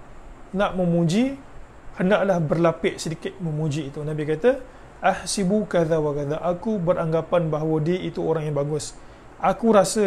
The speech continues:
dia itu orang yang bagus. Aku rasa tak mengapa kalau nak berkawan dengan dia.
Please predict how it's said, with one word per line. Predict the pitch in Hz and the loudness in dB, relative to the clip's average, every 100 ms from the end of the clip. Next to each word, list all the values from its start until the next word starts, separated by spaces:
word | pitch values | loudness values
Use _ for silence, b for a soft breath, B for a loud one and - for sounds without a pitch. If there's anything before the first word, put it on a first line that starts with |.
| 175 | 2
dia | 175 | 0
itu | 175 170 | -4 -4
orang | 170 160 | -2 -4
yang | 147 143 | -4 -2
bagus. | 143 151 - | -2 -2 -8
Aku | 165 220 | -2 0
rasa | 214 240 | 2 0
tak | 226 170 | 0 0
mengapa | 175 175 175 160 | 2 0 0 0
kalau | 160 | 2
nak | 156 143 | 0 -2
berkawan | 143 143 147 143 139 | -6 -2 0 0 0
dengan | 139 139 | -4 -6
dia. | 131 | -10